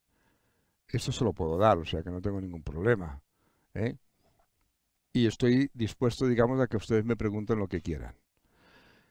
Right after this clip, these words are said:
Segundo, Lovaina. Mi problema en Lovaina es que yo aquí solo tengo un carril. Y es el cuello de botella que yo tengo más grande. Si yo lo modifico, ¿vale? Al final, ¿qué tengo?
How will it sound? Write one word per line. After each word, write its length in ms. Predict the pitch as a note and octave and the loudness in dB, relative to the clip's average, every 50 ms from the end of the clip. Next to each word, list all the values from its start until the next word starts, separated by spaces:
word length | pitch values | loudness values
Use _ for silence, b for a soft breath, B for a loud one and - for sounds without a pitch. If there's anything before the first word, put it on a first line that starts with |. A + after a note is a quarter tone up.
| _ _ _ | _ _ _
Segundo, 720 | _ - - D#3+ D#3+ F#3 G#3+ F#3+ D3+ A#2 F#2 D#2 E2 - _ _ _ _ _ _ | _ 4 6 8 8 10 8 8 8 6 0 -2 -4 -12 _ _ _ _ _ _
Lovaina. 680 | D3 C#3+ E3 F#3 G3+ G#3 F#3+ D#3+ B2+ F#2+ C#2+ D2 C#2+ - - - - - _ b b b b b b b b b _ _ _ | 6 8 10 12 12 12 12 10 8 2 -4 -8 -10 -14 -18 -20 -20 -20 _ b b b b b b b b b _ _ _
Mi 160 | - C3+ C#3+ C#3+ | 4 4 4 6
problema 460 | - F#3 G3+ A3+ B3 C4 B3 A#3 A3 | 6 8 10 12 12 12 10 8 8
en 80 | G#3 | 8
Lovaina 320 | G3 F#3+ G3+ A3+ A3+ G#3+ G#3 | 8 10 10 10 10 8 6
es 80 | - | 4
que 100 | - G3+ | 4 6
yo 100 | F#3 F3+ | 8 8
aquí 160 | E3 D#3 F3 F3 | 8 8 6 4
solo 220 | - G3 F3 D3+ | 6 6 6 8
tengo 160 | D3 D3+ D3 | 8 8 6
un 80 | C3+ A#2+ | 6 4
carril. 300 | A#2 G#2 F2+ F2 E2 D#2 - - - - _ _ _ _ _ _ _ _ _ _ _ _ _ _ _ | 2 2 2 0 -4 -4 -8 -12 -18 -20 _ _ _ _ _ _ _ _ _ _ _ _ _ _ _
Y 100 | - C#3+ | 4 4
es 80 | D3+ C#3+ | 6 6
el 120 | E3+ D#3 - | 4 2 4
cuello 220 | - C#3 C3+ C3 | 6 6 6 8
de 60 | B2+ | 6
botella 380 | A#2+ A#2 A2 - A2+ G#2+ G2 F2 | 6 4 4 4 4 4 4 2
que 120 | - F2 | 0 -2
yo 80 | E2+ E2+ | -4 -2
tengo 260 | - - A2+ A2 A2 | -2 -2 -2 -2 -2
más 180 | G2 F#2 F2+ D2+ | -4 -4 -4 -4
grande. 420 | - D2 C#2 C#2+ C2 B1 D2 D2+ - _ _ _ _ | -6 -6 -8 -10 -10 -14 -16 -16 -18 _ _ _ _
Si 180 | - - A#2 A2+ | -8 -4 0 4
yo 120 | B2 C3 | 6 6
lo 100 | C#3 D3 | 6 6
modifico, 760 | D3+ D#3+ E3 F3+ - - B3+ - - A3+ A3+ B3+ F4+ D#4+ - _ _ _ _ _ _ _ _ _ _ _ _ _ _ _ _ | 6 6 4 4 4 4 4 4 8 10 10 10 10 6 -2 _ _ _ _ _ _ _ _ _ _ _ _ _ _ _ _
¿vale? 340 | - A2 A#2 D3 G3+ D#4+ C#4 - _ _ _ _ _ _ _ _ _ _ _ _ _ _ _ _ _ _ _ _ _ _ b b b b b b | 4 6 6 6 6 4 0 -4 _ _ _ _ _ _ _ _ _ _ _ _ _ _ _ _ _ _ _ _ _ _ b b b b b b
Al 120 | B2 A#2+ | 0 2
final, 340 | - F3 F3 F3 F#3+ A3+ G#3+ | 2 2 6 6 6 6 8
¿qué 120 | - G#3 | 6 6
tengo? 520 | - - F#3+ E3 C3 G#2 F2 C#2+ C2+ - | 8 8 6 6 6 2 -2 -4 -4 -6